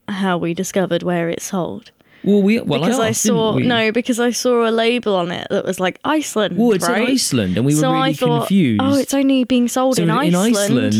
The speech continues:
Speaker 1: the
Speaker 2: yeah.
Speaker 1: country."
Speaker 2: I mean, I was gonna give, I was gonna give you a free pass on that one. I'd forgotten about that,
Speaker 1: Oh.
Speaker 2: but, uh, yeah, that's what Phoebe did.
Speaker 1: Damn it.
Speaker 2: And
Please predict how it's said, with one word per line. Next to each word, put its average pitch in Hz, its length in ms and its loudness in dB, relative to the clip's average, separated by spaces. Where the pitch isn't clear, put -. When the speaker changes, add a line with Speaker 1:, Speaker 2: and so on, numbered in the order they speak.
Speaker 1:
the 120 160 0
Speaker 2:
yeah. 147 320 2
Speaker 1:
country." 269 480 -2
Speaker 2:
I - 20 0
mean, 151 140 0
I 151 80 2
was 156 180 2
gonna 143 160 0
give, 120 300 -2
I - 40 -4
was 113 140 -2
gonna 113 160 2
give 101 140 -2
you 101 80 0
a 92 40 -2
free 101 180 -4
pass 104 320 -2
on 92 80 -4
that 87 100 -4
one. 95 100 -2
I'd 92 140 -2
forgotten 98 280 -4
about 87 260 -8
that, 214 220 -4
Speaker 1:
Oh. 214 140 -4
Speaker 2:
but, 95 220 -2
uh, 92 240 -4
yeah, 107 200 -2
that's 117 240 -4
what 123 120 -4
Phoebe 95 240 -2
did. 92 220 -4
Speaker 1:
Damn 196 240 -4
it. 98 180 -6
Speaker 2:
And 127 460 0